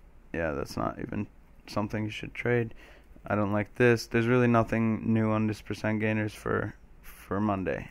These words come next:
and that's completely fine. You can look Monday morning, there might be new gainers up, and, uh, you look on the previous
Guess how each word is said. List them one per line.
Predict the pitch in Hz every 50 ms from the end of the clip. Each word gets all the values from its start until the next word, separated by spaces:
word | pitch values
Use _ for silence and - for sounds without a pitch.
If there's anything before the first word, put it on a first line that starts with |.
| - - -
and | - 57 - 101 104
that's | 104 98 -
completely | - 110 110 - 113 95 87 113
fine. | - - 117 113 104 95
You | 98 98
can | - - 107 107 110
look | 113 110 - - - - - - - - - -
Monday | - 113 113 113 110 110
morning, | 107 110 117 127 131 131 131 131 131 123
there | 113 110
might | 110 107 110 107 -
be | 110 110
new | 113 110 107
gainers | 101 113 113 113 113 113 110 110
up, | 117 113 113 110 - - - - - - - - - - - - - - -
and, | 110 107 107 104 104 101 101 104 101 101
uh, | 101 101 101 101 107 104 - - - - - - - - - - - -
you | - 110 113 117
look | 110 117 113 -
on | - 117 117
the | 113
previous | 104 - 117 113 110 117 113 110 104 - - - - -